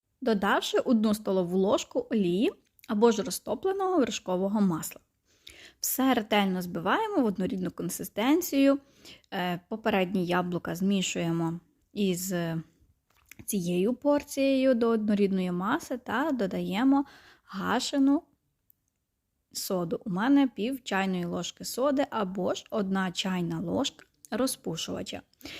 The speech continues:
Всі інгредієнти між собою з'єднуємо. Форму попередньо я змастила вершковим маслом та розігріла духовку на сто вісімдесят градусів,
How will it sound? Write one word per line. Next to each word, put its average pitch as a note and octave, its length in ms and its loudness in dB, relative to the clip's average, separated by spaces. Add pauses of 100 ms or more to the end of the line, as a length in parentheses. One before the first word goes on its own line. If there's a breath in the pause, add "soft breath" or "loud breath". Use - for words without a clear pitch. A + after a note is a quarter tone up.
(220 loud breath)
Всі - 180 -2
інгредієнти A3+ 720 4
між G3+ 200 0
собою F#3+ 380 0
з'єднуємо. G4 1000 -2 (300)
Форму G#3+ 560 2
попередньо G#3 580 -2
я F#3 200 -4
змастила G#3 520 -2
вершковим F#3 500 0
маслом E3+ 600 -4 (580 loud breath)
та A3 160 2
розігріла G3+ 560 0
духовку F#3+ 680 -2
на G#3 380 4
сто - 360 -4
вісімдесят F#3+ 880 -2 (120)
градусів, F3+ 640 -4